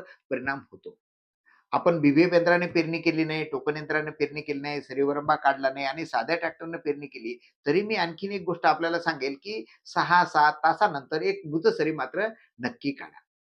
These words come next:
ज्यामुळे पाऊस कमी जास्त झाला तर पिकावर त्याचा फारसा परिणाम होत नाही. सोबतच उताराला आडवी किंवा कंटूरवर पेरणी करा, ज्यामुळे जमिनीची धूप थांबते आणि सुपीकता सुद्धा वाढते, ओलावा सुद्धा जमिनीमध्ये जास्त वेळ टिकून राहतो.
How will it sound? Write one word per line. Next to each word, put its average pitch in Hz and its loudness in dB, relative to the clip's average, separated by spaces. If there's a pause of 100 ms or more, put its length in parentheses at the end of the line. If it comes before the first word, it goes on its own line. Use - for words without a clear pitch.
(240)
ज्यामुळे 156 -2 (100)
पाऊस 160 0
कमी 185 -6
जास्त 196 0
झाला 170 6 (300)
तर 208 -2
पिकावर 196 2
त्याचा 175 2 (100)
फारसा 143 0
परिणाम 131 -6
होत 107 -10
नाही. - -20 (540)
सोबतच 190 6
उताराला 190 2
आडवी 180 4 (200)
किंवा 247 6 (180)
कंटूरवर 202 4
पेरणी 139 -2
करा, 101 -10 (240)
ज्यामुळे 156 0
जमिनीची 151 -6
धूप 180 -6
थांबते 190 2 (220)
आणि 175 -2
सुपीकता 143 -8
सुद्धा 139 -2
वाढते, 98 -4 (240)
ओलावा 226 6
सुद्धा 170 -2
जमिनीमध्ये 185 -2
जास्त 135 -2
वेळ 139 -6
टिकून 117 -20
राहतो. - -20